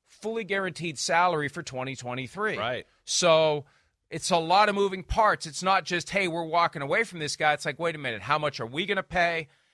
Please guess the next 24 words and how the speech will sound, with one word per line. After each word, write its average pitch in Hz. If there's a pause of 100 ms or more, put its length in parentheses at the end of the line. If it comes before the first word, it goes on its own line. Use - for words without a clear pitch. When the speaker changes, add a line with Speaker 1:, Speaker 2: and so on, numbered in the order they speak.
(160)
Speaker 1:
How 156
much 143
will 131
the 117
new 117
team 196
pay? 160 (220)
How 165
much 151
are 143
we 135
gonna 123
get 113
in -
trade? 185 (360)
Do 143
we 147
have 143
to 135
reduce 160
our 165
demands 160 (380)
if 156
we 143